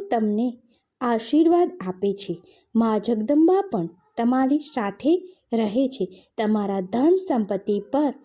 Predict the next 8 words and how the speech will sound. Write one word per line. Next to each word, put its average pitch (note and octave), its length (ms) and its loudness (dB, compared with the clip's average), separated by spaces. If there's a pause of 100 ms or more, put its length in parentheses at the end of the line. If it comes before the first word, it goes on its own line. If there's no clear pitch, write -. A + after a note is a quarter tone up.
(340)
કોઈની D#4+ 500 4
નજર A3+ 520 2
લાગેલી G#3 540 2
હોય, B3 340 0 (440)
તો E4 240 4
તે C4+ 300 2
પણ C4+ 360 -2
દૂર B3 320 2